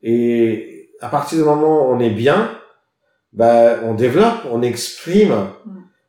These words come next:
Speaker 1: Et, euh, deux mille, la, la plus grande tournant de ma vie, c'était en deux mille treize.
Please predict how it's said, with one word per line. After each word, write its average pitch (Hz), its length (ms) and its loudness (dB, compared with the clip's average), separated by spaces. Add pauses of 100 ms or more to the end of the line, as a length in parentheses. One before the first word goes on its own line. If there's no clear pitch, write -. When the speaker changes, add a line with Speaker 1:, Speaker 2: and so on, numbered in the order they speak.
Speaker 1:
Et, 110 300 2
euh, 107 460 4
deux 101 220 -2
mille, 113 560 0 (120)
la, 104 280 -10 (180)
la 139 120 -6
plus 175 200 -4
grande 160 460 0 (1200)
tournant 151 480 2
de 135 60 4
ma 120 180 0
vie, 131 220 -4
c'était 127 400 -2
en 113 120 -2
deux 113 140 -4
mille 117 400 -6
treize. 143 460 -2